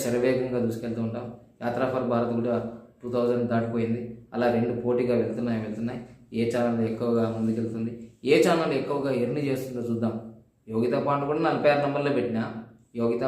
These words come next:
పాండు కూడా నలభై ఆరు నెంబరే, యాత్ర for భారత్ కూడా నలభై ఆరు నెంబరే. కానీ యాత్ర for భారత్కి అయితే చాలా ప్రాబ్లమ్స్ వస్తూనే ఉన్నాయి. ఒకసారి సస్పెండ్ అయింది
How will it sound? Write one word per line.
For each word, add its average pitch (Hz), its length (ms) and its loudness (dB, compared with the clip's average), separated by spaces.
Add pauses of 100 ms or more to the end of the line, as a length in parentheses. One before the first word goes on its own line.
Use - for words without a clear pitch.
పాండు 123 220 -2
కూడా 123 180 -4
నలభై 120 280 0
ఆరు 113 120 0
నెంబరే, 110 260 -4 (520)
యాత్ర 135 220 4 (120)
for 151 100 2 (100)
భారత్ 135 280 2
కూడా 135 180 -2
నలభై 120 260 -2
ఆరు 113 120 -2
నెంబరే. - 240 -6 (400)
కానీ 139 120 -2 (100)
యాత్ర 135 200 2 (120)
for 151 80 0 (100)
భారత్కి 143 380 0
అయితే 147 160 -4 (500)
చాలా 131 360 2
ప్రాబ్లమ్స్ 127 380 0
వస్తూనే 117 340 -6
ఉన్నాయి. 107 220 -4 (840)
ఒకసారి 120 360 0 (600)
సస్పెండ్ 131 420 -2
అయింది 131 220 -2